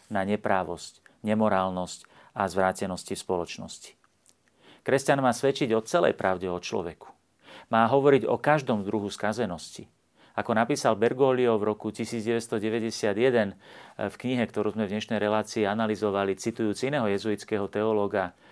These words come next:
Henri de Lubaka, „Jemne sa vkrádajúci humanizmus, nepriateľ živého Boha a skryte aj nepriateľ človeka, do nás môže preniknúť tisícorakými spôsobmi.“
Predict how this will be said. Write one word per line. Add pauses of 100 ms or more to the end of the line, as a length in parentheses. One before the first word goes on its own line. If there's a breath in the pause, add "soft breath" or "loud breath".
(320 loud breath)
Henri
de
Lubaka, (560 soft breath)
„Jemne
sa
vkrádajúci
humanizmus, (160)
nepriateľ
živého
Boha (340 soft breath)
a
skryte
aj
nepriateľ
človeka, (420 soft breath)
do
nás
môže
preniknúť
tisícorakými
spôsobmi.“